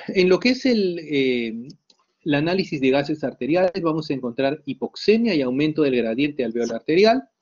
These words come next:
pero un dato importante es que es muy difícil que estos pacientes hagan hipercapnia, porque probablemente el intercambio alveolar, el, digamos, como generalmente el alveolo no está tan comprometido y el endotelio capilar no está tan comprometido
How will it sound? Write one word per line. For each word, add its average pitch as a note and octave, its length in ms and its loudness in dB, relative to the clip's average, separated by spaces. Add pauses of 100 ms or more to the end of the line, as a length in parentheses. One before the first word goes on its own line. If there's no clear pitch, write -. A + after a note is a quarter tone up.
(460)
pero G#3+ 260 6 (100)
un F3+ 180 -4
dato F#3 240 0
importante D3 800 -2
es D#3+ 140 -6
que F3 160 -6
es - 160 -10
muy G3+ 280 -2
difícil G3 540 -2
que - 60 -6
estos D#3 200 -6
pacientes D3+ 380 -4
hagan D3+ 220 -2
hipercapnia, C#3+ 680 -4 (400)
porque A3 460 2 (160)
probablemente F3 720 2
el F3 100 -2
intercambio D3 840 0
alveolar, A2 440 0
el, B2+ 260 -6 (120)
digamos, A#2+ 320 -8
como B2 300 -6
generalmente E3+ 680 0
el D#3+ 80 2
alveolo C#3+ 340 4
no D3 80 0
está C#3+ 340 -8
tan G3 240 2
comprometido A2+ 680 -4 (380)
y C3 240 -8
el G#2+ 340 -4
endotelio A#2 640 2
capilar A2+ 460 -4
no A#2 100 -4
está D3 220 -2
tan F3+ 120 0
comprometido F3 640 2